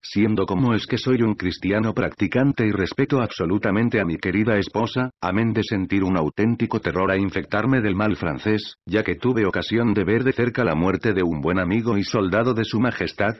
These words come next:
y os aseguro que si las gentes supieran el final que aguarda a los infelices que contraen la enfermedad, otro cuidado se tendría de acercarse a las damas de medio manto, querido amigo, me asombra lo que me contáis. Don Martín prosiguió.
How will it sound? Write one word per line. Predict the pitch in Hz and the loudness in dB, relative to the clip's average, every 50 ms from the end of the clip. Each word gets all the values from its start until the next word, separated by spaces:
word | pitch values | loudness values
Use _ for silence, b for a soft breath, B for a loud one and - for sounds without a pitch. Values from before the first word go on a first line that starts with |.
| _ _ | _ _
y | - 107 | 0 0
os | 104 90 - | 0 0 0
aseguro | 104 92 - 85 76 98 117 131 127 - | -2 -2 -2 -2 0 0 0 0 0 0
que | 98 87 | -2 -2
si | - 104 | 0 0
las | 90 87 80 - | 0 0 -2 -2
gentes | - 117 120 127 127 - 113 104 | -2 0 0 0 0 0 -2 -2
supieran | - 104 - - 131 131 139 135 | -2 -4 0 0 2 2 2 2
el | 117 95 82 | 2 0 0
final | - - 82 76 82 92 92 90 | -2 -4 -4 -2 -2 -2 0 0
que | - 107 | 0 0
aguarda | 110 120 117 123 120 113 107 113 110 101 | 2 2 2 2 0 0 0 0 0 0
a | 98 | 0
los | 95 95 90 | 0 0 0
infelices | 107 98 85 - 90 90 107 110 - - 117 - - | -2 -2 -2 -2 0 0 0 0 0 -4 -6 -4 -4
que | 107 95 | -4 0
contraen | - 107 87 - - 82 92 104 107 92 80 | 0 0 0 0 0 0 0 0 0 0 0
la | 73 69 | -2 -2
enfermedad, | 67 85 - 101 90 82 80 78 92 107 92 | -2 -2 -2 -2 0 0 0 0 0 2 0
otro | 104 107 - 120 113 - | 0 0 0 -2 -2 -2
cuidado | 95 82 73 87 110 120 120 120 | -2 -2 0 0 2 2 2 0
se | 110 - 123 | 0 0 0
tendría | - 127 110 101 104 113 117 113 107 | 0 2 0 2 2 2 2 2 2
de | 98 92 | 2 2
acercarse | 85 82 - 80 71 - 95 90 85 - - 110 | 0 0 -2 -4 -2 -2 -2 -2 -2 -2 -2 -2
a | 104 | 0
las | 104 98 - | -2 -2 0
damas | - 101 113 120 117 110 | 0 2 2 2 2 2
de | 87 101 | 0 -2
medio | 90 80 98 110 104 98 117 104 | 0 0 0 0 0 0 0 0
manto, | 85 92 104 98 - 131 131 - - _ | 0 0 -2 0 0 -2 -4 -4 -6 _
querido | - 101 92 104 101 92 87 | -2 0 0 2 2 0 0
amigo, | 80 87 104 98 95 98 95 - - _ | 0 0 0 2 2 0 -2 -4 -4 _
me | 92 92 92 | 0 0 0
asombra | 85 - - - 117 113 110 113 117 | 0 -2 -2 -2 -2 0 0 0 0
lo | 113 104 - | 0 0 0
que | - 107 | 0 0
me | 95 92 | 0 0
contáis. | - 90 85 82 - 92 76 64 - - - - - _ _ _ _ _ _ _ _ _ _ _ _ _ _ _ _ - | 0 0 -2 -2 -2 -4 -6 -6 -10 -12 -14 -14 -16 _ _ _ _ _ _ _ _ _ _ _ _ _ _ _ _ -2
Don | 101 95 | 0 0
Martín | 95 95 98 95 - - 82 76 73 | 2 2 0 0 -2 -4 -6 -6 -4
prosiguió. | - 104 95 - 110 98 87 92 80 65 57 | -4 -6 -2 -2 -2 0 0 -2 -2 -4 -8